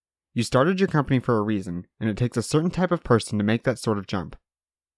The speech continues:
In this article, I want to give you permission to feel these negative emotions.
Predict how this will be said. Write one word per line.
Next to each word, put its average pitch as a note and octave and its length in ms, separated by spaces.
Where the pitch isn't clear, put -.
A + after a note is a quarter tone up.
In D#3 140
this G3 120
article, G2 460
I A2 80
want C3 220
to E3+ 60
give D#3 140
you F#3 80
permission B2+ 520
to F#2 60
feel A#2+ 200
these C#3+ 200
negative A#2 280
emotions. - 640